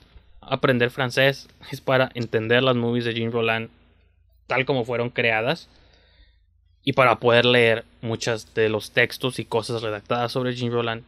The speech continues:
que no puedo leer porque no están en inglés ni en español, sino están en francés. Entonces,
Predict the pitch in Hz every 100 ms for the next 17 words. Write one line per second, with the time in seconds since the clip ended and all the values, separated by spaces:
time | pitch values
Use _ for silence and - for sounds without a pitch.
0 | - 110 110 - 110 110 104 - 117 107
1 | 98 107 107 110 107 101 - 107 - 147
2 | 135 110 - 117 - - - - - -
3 | - _ 127 139 -